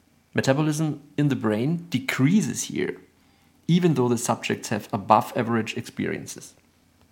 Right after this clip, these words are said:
But I find that metabolism is only a proxy or concomitant here.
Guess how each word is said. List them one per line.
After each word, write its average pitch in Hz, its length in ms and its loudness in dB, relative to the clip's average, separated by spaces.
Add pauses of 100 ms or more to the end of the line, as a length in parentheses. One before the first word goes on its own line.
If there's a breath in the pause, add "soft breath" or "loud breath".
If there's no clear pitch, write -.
(800 soft breath)
But 117 240 0 (260)
I - 140 2
find 185 340 -2
that 147 300 -4
metabolism 147 760 0
is 123 120 -4
only 139 220 2
a - 60 0
proxy - 720 0 (160)
or 107 300 2
concomitant 143 680 -2
here. - 300 -10